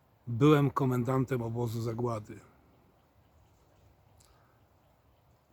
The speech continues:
Tak napisała do mnie pewna osoba,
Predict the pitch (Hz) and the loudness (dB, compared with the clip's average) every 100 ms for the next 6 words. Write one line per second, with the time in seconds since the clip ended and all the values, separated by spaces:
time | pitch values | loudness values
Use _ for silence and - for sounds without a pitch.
0 | _ _ - _ _ _ _ _ _ _ | _ _ -20 _ _ _ _ _ _ _
1 | _ _ - _ - - _ - 139 110 | _ _ -20 _ -20 -20 _ 0 0 2
2 | 123 - 110 127 117 113 113 113 110 123 | -2 -4 -6 -4 -4 -4 -4 -6 -8 -10
3 | 110 107 104 127 120 117 | -10 -10 -8 -4 -4 -4